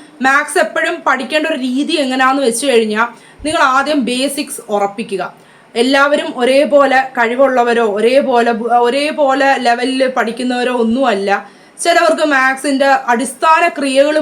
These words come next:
പോലും നേരെ ചൊവ്വേ ചെയ്യാൻ അറിയാത്തവർ നമ്മുടെ കൂട്ടത്തിൽ തന്നെ കാണും. അപ്പം അതൊന്നും ഒരു നാണക്കേടല്ല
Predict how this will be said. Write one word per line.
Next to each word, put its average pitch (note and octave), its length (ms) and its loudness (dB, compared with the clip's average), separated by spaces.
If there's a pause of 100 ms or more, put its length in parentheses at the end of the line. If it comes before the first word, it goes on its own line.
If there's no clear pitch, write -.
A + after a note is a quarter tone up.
പോലും A#3 280 2 (100)
നേരെ B3+ 260 -4
ചൊവ്വേ A#3+ 240 0
ചെയ്യാൻ A#3+ 300 0
അറിയാത്തവർ A#3 520 -2 (460)
നമ്മുടെ A3+ 320 0
കൂട്ടത്തിൽ A#3+ 420 -4
തന്നെ A#3+ 180 -2 (120)
കാണും. G3 260 -2 (520)
അപ്പം C#4 180 0 (140)
അതൊന്നും E4 360 -2 (180)
ഒരു D4 120 -2 (100)
നാണക്കേടല്ല E4 760 2